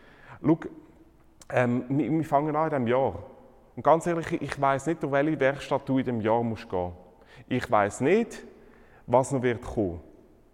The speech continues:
Meine Frage an mich selber ist, will ich dann können sagen, <laughs> ich bin das Licht für die Welt? Deine Situationen,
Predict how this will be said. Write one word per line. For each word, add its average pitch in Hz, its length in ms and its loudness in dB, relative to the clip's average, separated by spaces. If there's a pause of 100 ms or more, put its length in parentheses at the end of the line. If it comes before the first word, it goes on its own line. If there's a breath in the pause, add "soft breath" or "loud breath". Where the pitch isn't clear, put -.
(480 loud breath)
Meine 208 380 2
Frage 101 520 0 (200)
an 107 120 -2
mich 139 140 -2
selber 117 460 -2
ist, 98 200 -8 (1700 loud breath)
will 139 220 0
ich 127 120 -6 (140)
dann 160 260 -4
können 117 300 -4
sagen, 139 440 -6 (360)
<laughs> - 120 -8 (460 loud breath)
ich 123 120 -8
bin 110 160 -6
das - 100 -14
Licht 110 260 -4
für 101 120 -12
die 95 140 -6
Welt? 85 260 -6 (3500 loud breath)
Deine 226 220 6
Situationen, 165 880 2